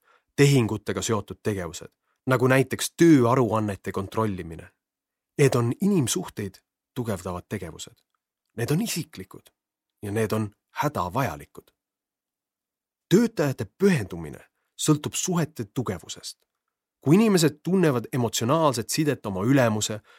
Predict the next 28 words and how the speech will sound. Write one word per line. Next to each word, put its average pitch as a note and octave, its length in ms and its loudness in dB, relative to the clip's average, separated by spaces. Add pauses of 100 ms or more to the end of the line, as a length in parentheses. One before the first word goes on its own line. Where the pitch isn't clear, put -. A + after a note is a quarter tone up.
(140)
ja B2 80 0
organisatsiooniga, G#2+ 960 -2 (360)
siis - 240 -4
teevad G3 360 6
nad D3 180 -2
ka G#2+ 100 -10 (180)
paremat A#2+ 440 -2
tööd. E2+ 300 -10 (440)
Nad F#2+ 100 -10
on E2 180 -12
produktiivsemad, A#2+ 880 0 (300)
nad G2+ 120 -12
pakuvad C3 500 -2
heal F3+ 220 4
meelel A#2+ 380 0
välja A2 300 -2
oma G2 180 -2
ideid, A2+ 400 -4 (360)
nad C3+ 120 0
on C#3 160 2
valmis E3+ 500 6
enam D3 420 2
oma A#2 160 0
kolleege A2 460 0
abistama A2 580 -2 (300)
ja A#2 80 -4
nad B2 180 2
aitavad C#3 520 2